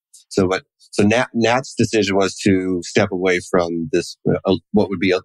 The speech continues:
considered a larger church and do more of, like, a house church. It's still in, it's still in a facility, but it's, uh, and I'll let Nat explain, you know, how, how he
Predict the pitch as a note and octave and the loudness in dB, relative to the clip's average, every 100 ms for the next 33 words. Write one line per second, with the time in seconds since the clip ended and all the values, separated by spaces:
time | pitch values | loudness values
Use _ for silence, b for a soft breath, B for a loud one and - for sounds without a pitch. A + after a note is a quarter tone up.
0 | - F#2+ F#2 E2+ E2 F2+ G2+ F#2+ D#2 F2 | -4 -2 0 0 0 2 2 -2 -2 0
1 | E2 - - F#2 F2 F2+ F2+ F2 F2+ E2 | 0 -4 -2 0 2 0 0 2 0 0
2 | E2 D2+ D#2+ G2 F#2+ E2 - F#2 D#2+ - | -2 -2 -2 0 -2 -4 -4 -2 -2 -4
3 | - - _ _ - - - - G#2+ F#2+ | -12 -12 _ _ -18 -8 -8 0 2 2
4 | F#2 - - G#2 F#2 D#2 E2+ E3 E3+ G#2 | -4 -4 0 2 0 -4 -4 0 2 2
5 | G2+ F#2+ F#2 - - - B B - F#2 | 0 0 -2 -6 -18 -20 B B -2 0
6 | E2+ E2 F#2+ G2 G2 G2 G2 G2 - G2 | 0 0 0 2 0 -2 -2 -2 -2 0
7 | F#2 F2 F2 E2+ - E2+ E2+ - - G2 | 2 0 -4 -4 0 0 -2 -8 -2 0
8 | F2 D2+ - F#2 E2+ E2 | 0 -2 -2 0 0 -2